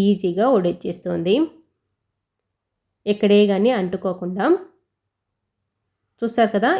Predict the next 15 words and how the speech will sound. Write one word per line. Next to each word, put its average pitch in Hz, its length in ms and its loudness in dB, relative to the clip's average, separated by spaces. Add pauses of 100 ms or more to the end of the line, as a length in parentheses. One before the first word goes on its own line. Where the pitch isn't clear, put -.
(140)
ఎంత 196 180 0 (140)
బాగా 185 240 -2 (120)
మౌల్డ్కి 190 520 0
ఎక్కడే 185 380 0
కానీ 180 240 0
లేకుండా 180 420 -2
నీట్‌గా 180 400 0
వచ్చేసిందో. 180 560 -2 (2250)
ఈ 262 180 0
మైసూర్ 208 400 -2
పాకు 226 260 -4 (200)
ఇంకా 247 200 0 (140)
గోరువెచ్చగానే 196 680 0 (100)
ఉంది, 180 200 0 (120)
పూర్తిగా 190 420 -2